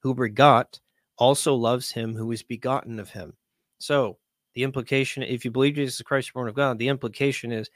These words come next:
if you don't believe Jesus is the Christ, you're not born of God, right? Well, what is Jesus the Christ? It's the God-man, the incarnate Son of God, right? The Word incarnate, taking on human flesh. If you don't believe what the scriptures say about that,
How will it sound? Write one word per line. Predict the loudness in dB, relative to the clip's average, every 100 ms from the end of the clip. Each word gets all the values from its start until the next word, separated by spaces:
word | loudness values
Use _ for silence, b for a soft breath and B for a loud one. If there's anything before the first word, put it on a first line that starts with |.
| _ -6
if | -4 -2
you |
don't | 4 4 4
believe | 4 2 2
Jesus | -4 -6 -12
is | -14
the | -14
Christ, | -6 -6 -6
you're | -4 -4
not | 0
born | 0 0
of | -4
God, | -8 -8 -8 _ _ -10
right? | -8 -8 b b b b b b _ _ -2
Well, | 0 0 -4 _ _ _
what | -8 -4
is | -4 -6
Jesus | -2 0 0 0 -2
the | -4 -4
Christ? | 2 2 2 -2 -10
It's | -10
the | -4
God-man, | 4 4 4 0 -4 -6 -10 _ _ _ _
the | 0
incarnate | 0 0 0 2 0 -2
Son | -4 -2
of | -2 0
God, | 2 2 2 -4 -10
right? | -6 -6 -4
The | -2
Word | 0 2 4 4 2
incarnate, | -4 -2 2 2 0 b b b b b _ _
taking | -2 0 0
on | 0
human | 2 0 -2
flesh. | 0 4 4 2 -8
If | -4
you |
don't | 2 0 0
believe | -6 -4 -2 -2 -2
what | -4 -4
the |
scriptures | -6 -6 -6 -8 -6
say | -4 -2
about | -4 -8
that, | -10 -10